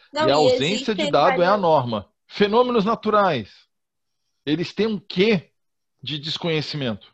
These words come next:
Speaker 2: E aí, por isso que eu penso assim, pa-, pro Nordeste, eólica faz sentido. Cara, pro Nordeste, fotovoltaico faz sentido. É, é, é, é dúvida, né? Tem dia que eu acordo mais favorável pra um, tem dia que eu acordo mais favorável pro outro.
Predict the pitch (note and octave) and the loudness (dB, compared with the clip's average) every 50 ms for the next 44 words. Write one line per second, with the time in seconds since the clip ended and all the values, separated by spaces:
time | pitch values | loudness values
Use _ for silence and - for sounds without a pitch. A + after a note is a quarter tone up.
0 | _ - B2 C#3 C#3 F3+ G3 - - G3+ G3 A3+ B3 A#3+ - - B3 - - A#3 | _ -8 -2 0 0 0 -2 -4 -8 -8 -6 -6 -6 -8 -8 -8 -8 -6 -6 -6
1 | A3+ G#3+ B3 A#3 - - F#3 E3 C3+ - - G3+ - - F#3+ D4+ D#4+ D4+ C4 A3+ | -6 -6 -8 -12 -10 -8 -10 -10 -10 -8 -8 -8 -6 -6 -6 -6 -6 -4 -2 -4
2 | E3+ C3 B2 C#3 D#3 G#3 B3 G3 - - - - - _ _ _ _ _ _ _ | -4 -4 -4 -6 -6 -6 -8 -8 -10 -12 -14 -14 -18 _ _ _ _ _ _ _
3 | - B2+ C#3 D#3+ G3 A3 - A#3+ G#3 - A3+ G#3 G3+ - - A#3+ G3+ - - F3+ | -2 0 2 2 2 0 -2 -8 -8 -6 -6 -6 -6 -8 -10 -12 -10 -8 -4 -2
4 | E3+ C#3+ A2+ F#2+ F2 D#2+ _ _ _ - - F3+ G3+ G3+ F3 C#3+ - - E3+ A#3+ | -2 -2 -2 -4 -14 -18 _ _ _ -12 -8 -4 -4 -4 -4 -6 -8 -10 -10 -6
5 | B3 A#3 G#3+ D#3+ A#2+ A#2+ E3+ G#3 A3+ G#3+ F3+ - - - - - - - G3 G3 | -2 0 0 0 2 2 2 2 2 0 -4 -6 -8 -12 -14 -12 -4 -4 -4 -4
6 | - - F#3+ E3+ D3 - F3+ F#3 G#3 G3+ - - F3+ F3 D3+ - - D#3 C3 - | -4 -6 -6 -6 -4 -2 0 0 0 -2 -4 -6 -6 -6 -6 -6 -12 -14 -12 -10
7 | - C3+ B2+ A#2 G2+ F#2+ E2+ D#2+ _ _ _ _ _ _ _ _ _ _ _ _ | -6 -6 -6 -6 -6 -12 -18 -20 _ _ _ _ _ _ _ _ _ _ _ _
8 | _ _ - - F3 A#3 A3 G3 F#3 G3 F#3+ F3+ F#3+ G3+ F#3+ G3+ F#3 D3+ D#3+ A3 | _ _ -2 0 0 0 0 -2 -4 -6 -4 -4 -6 -6 -6 -6 -6 -6 -4 -4
9 | A#3+ G#3+ D3 C3+ B2 G#2 A2+ A2 C#3 C#3 - - A3+ A3+ F3 A3+ B3+ B3 - B3+ | -4 -4 -6 -8 -6 -6 -6 -8 -8 -8 -6 -6 -6 -4 -2 -4 -4 -2 -2 -4
10 | - - A3 A3+ G#3+ G3+ G3+ G3 G3+ G#3+ - - - _ - F#3+ F#3 D#3+ F3+ E3+ | -4 0 0 0 0 0 -2 -6 -6 -6 -8 -10 -16 _ -4 -4 -2 0 0 2
11 | E3+ E3+ D3+ D#3+ D#3+ - C#3 B2+ B2+ C#3+ F3 G#3 B3+ A#3+ - _ _ _ _ _ | 2 2 0 -2 -8 -6 -6 -6 -6 -6 -6 -6 -8 -8 -12 _ _ _ _ _
12 | - E3+ F3+ E3+ G3 G3+ G3+ - G3 F#3+ - F#3 G3 G3+ F#3 F#3+ F3+ F#3 F3 - | -10 -10 -8 -6 -6 -6 -4 -6 -8 -6 -2 -2 -2 0 -2 -4 -6 -6 -6 -6
13 | - F#3 E3+ F3+ F#3+ E3 F3+ F#3 E3+ E3+ F3+ - - G3+ G3 D#3+ C#3 C3 A#2+ - | -8 -10 -4 -2 0 2 2 2 2 0 -4 -8 -6 -6 -4 0 2 0 0 0
14 | - - - | -6 -20 -20